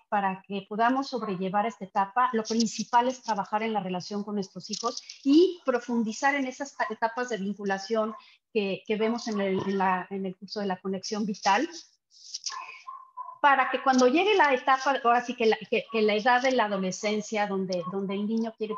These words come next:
empieza a ser su, su, esta propia persona y empieza a emerger de esta manera,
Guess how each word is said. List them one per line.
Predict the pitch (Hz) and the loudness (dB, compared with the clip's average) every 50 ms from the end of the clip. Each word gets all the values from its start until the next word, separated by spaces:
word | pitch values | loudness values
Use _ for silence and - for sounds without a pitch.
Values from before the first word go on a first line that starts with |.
| - - _ _ | -10 -14 _ _
empieza | 202 170 - 214 185 - 220 | -10 -6 -6 -6 -6 -6 -6
a | |
ser | - 202 180 | -6 -6 -8
su, | - - 202 185 - | -6 -6 -6 -6 -8
su, | _ - 185 185 175 165 147 143 - - - - - | _ -12 -10 -10 -10 -10 -12 -14 -12 -12 -12 -14 -14
esta | _ _ - - - - _ _ - - | _ _ -8 -8 -8 -8 _ _ -10 -2
propia | - 220 214 233 220 | -2 0 2 2 0
persona | 214 - 190 165 - - - 214 220 220 220 220 214 214 208 202 | 0 -2 -6 -6 -4 -6 -4 -2 0 0 0 0 0 0 0 0
y | 190 | 0
empieza | 185 185 - 214 208 - 220 | -4 -2 -4 -6 -4 -2 -4
a | 214 | -2
emerger | 208 190 180 185 - - 190 196 196 | -2 -2 -4 -4 -4 -2 -2 -2 -2
de | 196 202 | -2 -4
esta | 196 190 - - 202 | -4 -6 -6 -8 -6
manera, | 202 190 180 180 190 190 185 196 214 | -4 -4 -2 -2 -2 -2 -2 -2 -4